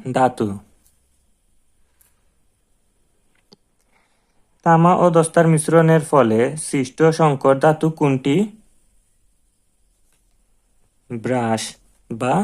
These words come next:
পিতল। পারদের আপেক্ষিক গুরুত্ব কত? তেরো দশমিক ছয়।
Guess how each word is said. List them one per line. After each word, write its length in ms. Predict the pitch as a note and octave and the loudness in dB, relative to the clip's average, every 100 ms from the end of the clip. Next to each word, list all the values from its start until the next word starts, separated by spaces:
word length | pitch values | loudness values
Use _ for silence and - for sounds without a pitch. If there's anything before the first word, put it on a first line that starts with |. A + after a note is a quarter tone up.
| A3 _ - | -6 _ -4
পিতল। 420 | B2+ B2 A#2 A2 G#2 _ _ _ _ _ _ _ _ _ _ _ _ _ _ _ _ _ _ _ _ _ _ _ _ _ _ _ _ _ _ _ _ _ - _ _ _ _ _ _ _ _ | -4 -2 -2 -2 -6 _ _ _ _ _ _ _ _ _ _ _ _ _ _ _ _ _ _ _ _ _ _ _ _ _ _ _ _ _ _ _ _ _ -20 _ _ _ _ _ _ _ _
পারদের 460 | D#3+ D#3 D#3+ D#3+ F3 - - | -2 2 2 4 0 0 -4
আপেক্ষিক 420 | D3 D#3+ D#3+ F#3 E3 D#3 | -2 -2 -2 -4 -2 0
গুরুত্ব 840 | D3+ C3+ - _ _ _ _ - C3+ D#3+ G3 _ _ _ _ _ _ | 0 -4 -10 _ _ _ _ -2 0 -2 -6 _ _ _ _ _ _
কত? 220 | D#3 C#3 B2+ D3+ G3+ - _ _ _ _ _ _ _ _ _ _ _ _ _ _ _ _ _ _ _ _ _ _ _ _ _ _ _ - | -4 0 0 0 -2 -10 _ _ _ _ _ _ _ _ _ _ _ _ _ _ _ _ _ _ _ _ _ _ _ _ _ _ _ -4
তেরো 220 | D3+ D3+ | 0 2
দশমিক 540 | D#3+ D#3+ E3 E3+ A3+ A#3+ - _ - - | 0 0 0 2 0 -4 -20 _ -12 0
ছয়। 340 | C3+ A#2 A2+ | 2 2 -2